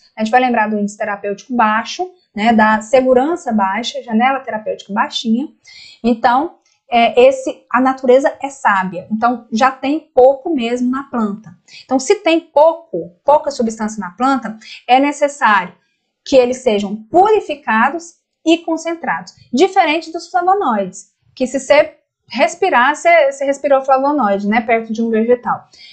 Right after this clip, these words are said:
Aqui, os cardiotônicos, os glicosídeos cardiotônicos, não. Se você realmente quiser aquela substância, você precisa purificar e precisa também passar por um processo de concentração, tá? A extração é feita a quente, por mistura hidroalcoólica,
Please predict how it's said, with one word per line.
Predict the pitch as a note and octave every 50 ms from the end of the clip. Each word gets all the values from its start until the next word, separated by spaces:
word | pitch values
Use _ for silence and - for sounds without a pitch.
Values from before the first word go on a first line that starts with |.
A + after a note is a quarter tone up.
| - _ -
Aqui, | C#4 D#4+ E4 D#4+ - - E4+ F#4+
os | F#4 F#4
cardiotônicos, | - - C#4+ C4+ C4+ C4 C4 C4+ B3 A#3 A3 A3 A3 - A3+ A3+ A3 A#3+
os | A3+ A3 G#3+ G3+
glicosídeos | A3+ A#3+ A3+ B3+ A#3+ A3+ A3+ A3 - -
cardiotônicos, | A3+ A3 A3 G#3+ G#3 - - C4+ C#4+ C#4+ C#4 D4+ C#4 C#4
não. | B3+ G#3 F#3 F#3 -
Se | - - A#3
você | B3 B3 B3 D4+
realmente | D4 D4 D4+ F#4+ G4+ G4 E4+ D4 C#4 C4+ - -
quiser | - B3 A3 G#3+ G3+ G3 G#3+ A3 - _ _ _ _ _ _ _ _ _ _ _ -
aquela | G3 G#3+ A3 A3 C#4+ D4 E4 F4 E4
substância, | - C#4+ C4 B3+ - - A#3 G#3+ A3 A3 - - B3
você | A3+ A#3+ A#3+ B3
precisa | B3 B3+ B3+ B3 B3+ - A3+ G#3+ G3+ F#3+ - - _ _ _
purificar | - D#4+ F4 F#4 F4+ F4+ E4 D4 - - A3+ A3+ A#3+ A#3+ A#3+ C#4+
e | C#4+
precisa | C#4 - C4+ B3+ - C4 B3 -
também | C4 B3+ B3+ B3
passar | B3 B3 B3 - A#3+ A3+
por | A3+ B3
um | B3
processo | A#3+ B3 A#3+ A#3+ A#3+ A3+ A3+ - A3 G#3
de | A3+ B3+ C#4 C4+ - _ _ _ -
concentração, | D4 D4+ D4+ D4+ D#4 C#4+ C#4 E4 C4+ C4 - - - - E3+ - - _ _ -
tá? | A#3+ A#3 C#4+ E4 D#4+ _ _ _ _ _ _ _ _ _ _ _ _ _ _ _ - - - - - - -
A | - D4 E4
extração | F4+ E4+ F#4 F4 E4 E4+ D4+ B3+
é | B3 B3+
feita | B3 - C4 B3+ B3+ C4+ C#4+
a | D4
quente, | C#4+ - C#4 C4 D4+ G4+ - - -
por | D#4 C4+
mistura | C4 C4+ C4 C4 - B3+ B3+ A#3+ A#3+
hidroalcoólica, | A#3+ A3+ A3+ A#3+ A#3 B3+ C4+ - B3+ A3+ A3 A3+ B3+ D#4+ - -